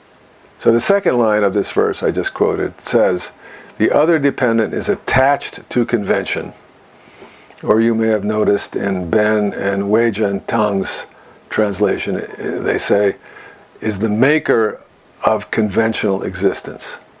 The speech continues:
So now we're talking about another level of understanding our conventional existence. In the first level, where there's no practice, or maybe we're just beginning to practice,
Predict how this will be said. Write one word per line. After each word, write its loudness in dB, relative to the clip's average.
So 2
now 4
we're 4
talking 0
about 2
another 2
level 4
of 2
understanding 0
our 0
conventional -2
existence. -4
In 2
the 2
first 0
level, 0
where 2
there's 2
no 4
practice, 0
or 2
maybe 2
we're 4
just -2
beginning 2
to -4
practice, -2